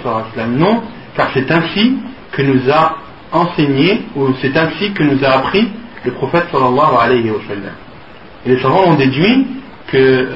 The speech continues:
Abdullah ibn Abbas a dit, « C'est ainsi que le prophète sallallahu alayhi wa sallam leur a enseigné », c'est-à-dire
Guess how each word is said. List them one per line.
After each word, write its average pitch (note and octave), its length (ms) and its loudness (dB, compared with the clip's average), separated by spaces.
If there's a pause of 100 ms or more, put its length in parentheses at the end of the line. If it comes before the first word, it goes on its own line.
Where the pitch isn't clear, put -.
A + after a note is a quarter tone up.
Abdullah C#3 300 2
ibn C3 100 4
Abbas B2+ 400 0
a D3 60 0
dit, « E3 220 -2
C'est C#3+ 140 -6
ainsi D#3+ 300 -2
que - 80 -4
le C3 120 -2
prophète C3+ 280 -2
sallallahu C3 220 0
alayhi C#3 80 0
wa C#3 140 0
sallam B2+ 100 2
leur A#2+ 140 2
a A#2 80 0
enseigné », C#3+ 440 -2
c'est-à-dire C3+ 520 0